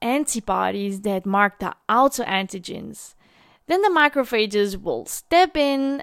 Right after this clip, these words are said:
and bind to those antibodies, and then they attack the myelin sheet. And this is all because of the myelin autoantigen that was coding for the myelin sheet. At the beginning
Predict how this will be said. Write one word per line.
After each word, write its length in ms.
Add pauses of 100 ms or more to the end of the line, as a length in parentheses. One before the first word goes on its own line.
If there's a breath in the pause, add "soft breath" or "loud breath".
and 640
bind 380
to 100
those 320 (120)
antibodies, 1080
and 720
then 600
they 280
attack 720
the 80
myelin 800
sheet. 340 (100)
And 200
this 160
is 100
all 360
because 540
of 200
the 260
myelin 540 (100)
autoantigen 1080
that 180
was 220
coding 560
for 440
the 300 (340 loud breath)
myelin 560
sheet. 460 (340)
At 120
the 80
beginning 440